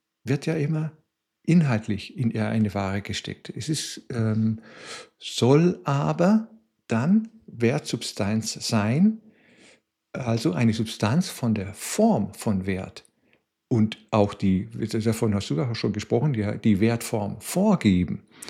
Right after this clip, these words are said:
Also müsste, äh, was ist die Wertform? Das ist ein reines Quantum. Ein reines Quantum, das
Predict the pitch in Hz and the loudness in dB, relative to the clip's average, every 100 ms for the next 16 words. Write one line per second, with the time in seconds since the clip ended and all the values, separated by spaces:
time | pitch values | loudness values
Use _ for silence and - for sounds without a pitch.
0 | - - - - 113 113 127 160 - 190 | -18 -18 -6 2 4 6 4 4 4 6
1 | 214 - - _ - 123 107 127 123 127 | 6 0 -20 _ -2 0 2 0 0 2
2 | 117 123 - 156 202 220 - - 120 - | 4 2 0 2 4 2 0 -10 -8 -4
3 | 123 127 104 117 117 - 185 110 95 - | -4 -4 -2 -4 -2 2 4 4 -2 -6
4 | _ _ _ 120 - 131 185 220 - 156 | _ _ _ -8 -6 -2 2 2 0 -4
5 | - 180 180 _ - 127 123 | -2 -2 -4 _ -10 -8 -8